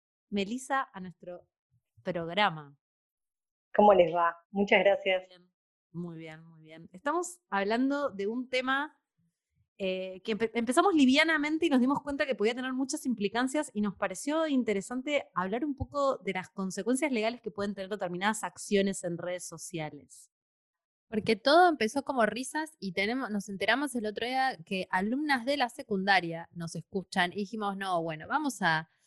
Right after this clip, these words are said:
Speaker 3: vamos a educar ya que estamos un poco", porque todo parece joda, pero de pronto te estás metiendo a adivinarle la contraseña a alguien, es todo muy nuevo y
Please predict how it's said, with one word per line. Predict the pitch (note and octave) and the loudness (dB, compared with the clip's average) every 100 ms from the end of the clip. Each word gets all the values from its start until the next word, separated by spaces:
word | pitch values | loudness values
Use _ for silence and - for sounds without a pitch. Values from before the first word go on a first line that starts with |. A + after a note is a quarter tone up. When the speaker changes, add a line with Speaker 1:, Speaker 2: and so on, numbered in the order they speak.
| _ | _
Speaker 3:
vamos | B3+ C#4 - | 2 4 4
a | G3 | 2
educar | F#3 F3 F3+ D#3+ D3+ C#3+ - | 2 0 2 2 0 -12 -10
ya | D#3 | -8
que | E3 | -8
estamos | - D#3+ D#3 D#3 - | -4 -2 -2 -4 -8
un | E3+ | -8
poco", | E3 D#3+ - | -6 -8 -8
porque | - G3 G#3+ | -6 -2 -2
todo | F4 G4+ | 0 0
parece | B3 A3 B3+ - C4+ A3 G3 F#3 F3 | 4 4 2 -4 -4 -2 -4 -6 -10
joda, | - A#3 D#4 - - | -6 0 2 2 -2
pero | F#3 F3+ | -8 -8
de | F3 | -10
pronto | - F#4+ G#4+ D4 G3+ E3+ | -10 -8 0 2 2 0
te | - | -8
estás | - A#3 | -8 -8
metiendo | A3+ F#3 A#3+ C4 | -6 -10 -10 -4
a | A#3 | -2
adivinarle | F3+ F#3 G#3+ A3+ | -2 -6 -4 -2
la | F3+ | -2
contraseña | F3+ F3 F3 - A3 G#3 F#3+ | -6 -10 -10 -10 -10 -4 0
a | C4+ D#4+ | 0 0
alguien, | D4 B3 A3 G#3+ G#3 G3+ G3+ | -4 -6 -4 -6 -6 -10 -10
es | A#3 - | -10 -2
todo | G4 D#4 | 0 2
muy | C4 | 0
nuevo | A#3+ C#4 F4 C4 | -2 2 2 2
y | G#3 G3 G3 | 0 -2 -8